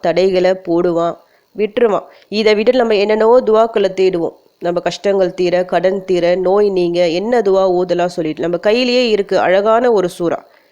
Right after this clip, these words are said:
நான்கே நான்கு வசனங்கள் தான். இதை ஓதி பாருங்க, ஷைத்தானோட அந்த சூழ்ச்சியை முறியடிச்சு ஓதி பாருங்க. டெய்லியும் ஓதுங்க. ஒவ்வொரு வேளை தொழுகையை முடிஞ்சிட்டு நீங்க துவா செய்வீங்கல்ல,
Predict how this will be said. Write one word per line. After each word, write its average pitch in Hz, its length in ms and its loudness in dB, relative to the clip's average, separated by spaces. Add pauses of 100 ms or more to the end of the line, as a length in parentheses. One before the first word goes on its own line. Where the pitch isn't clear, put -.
(240)
நான்கே 185 380 0
நான்கு 220 360 0
வசனங்கள் 190 480 0
தான். 156 160 -4
இதை 156 200 -4
ஓதி 254 360 2
பாருங்க, 185 540 0 (100)
ஷைத்தானோட 180 460 0
அந்த 170 140 -2
சூழ்ச்சியை 196 440 -4
முறியடிச்சு 240 520 0
ஓதி 190 300 0
பாருங்க. 156 360 -4 (360)
டெய்லியும் 247 520 4
ஓதுங்க. 165 340 0 (320)
ஒவ்வொரு 214 420 4
வேளை 202 220 2
தொழுகையை 214 460 2
முடிஞ்சிட்டு 233 460 0
நீங்க 202 120 2
துவா 190 260 4 (100)
செய்வீங்கல்ல, 170 520 0